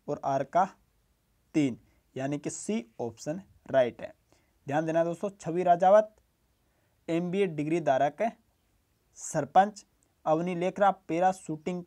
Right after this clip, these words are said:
पदक विजेता, अभिषेक मोटोरिया, ये राजस्थान विधानसभा दो हज़ार अठारह में श्रेष्ठ विधायक। तो दोस्तों, ये थे most important साठ क्वेश्चन। कितने क्वेश्चन? साठ क्वेश्चन। और ये हमारा वीडियो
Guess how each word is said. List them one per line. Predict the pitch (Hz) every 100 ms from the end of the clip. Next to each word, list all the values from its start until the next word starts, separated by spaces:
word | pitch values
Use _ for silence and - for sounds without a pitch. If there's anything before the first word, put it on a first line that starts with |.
| -
पदक | 135 160
विजेता, | 165 175 185 196 196 196 _ _ -
अभिषेक | 151 151 - 202
मोटोरिया, | 196 175 185 185 202 202 _ _ _ _ _ -
ये | 185
राजस्थान | 165 147 165 170 196 196
विधानसभा | 143 127 135 135 143 156
दो | 135
हज़ार | 131 139
अठारह | 131 - 139
में | 135 156
श्रेष्ठ | 196 151 139 - 185 214 _ _
विधायक। | - 123 120 92 - _ _ _ _ -
तो |
दोस्तों, | 143 160 160 190
ये | 160 180
थे | 180 190
most | 175 143 196 196 160
important | 147 143 135 156 156 196 196 _ _
साठ | - - - 160 -
क्वेश्चन। | - 117 - 104 - _ _
कितने | 160 151 170
क्वेश्चन? | 170 180 - 214 - _ _ _ _
साठ | - - 180 170
क्वेश्चन। | - 127 110 107 104 _ _ -
और | 151
ये | 160
हमारा | 170 143 135
वीडियो | 135 143 143 175 190